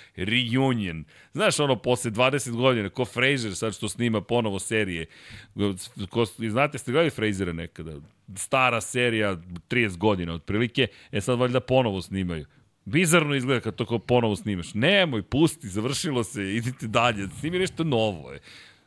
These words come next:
Zovi se Rajsever, ne znam, obrni na, na opačke nešto izgovori, ali, ali dobro,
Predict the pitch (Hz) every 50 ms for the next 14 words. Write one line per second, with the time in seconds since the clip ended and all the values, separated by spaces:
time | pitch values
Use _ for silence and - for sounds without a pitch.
0 | _ _ 85 98 113 123 123 - - 123 113 110 110 117 110 - - 117 98 87
1 | 82 76 - 69 85 98 104 98 78 73 73 80 78 90 90 82 107 117 123 117
2 | 104 101 101 98 101 101 104 104 95 - - 117 120 120 - - - 90 90 92
3 | 87 - - 87 85 80 90 90 87 85 82 76 80 82 80 82 85 87 82 -
4 | - - - - - - - _ - 92 104 113 117 107 127 127 110 95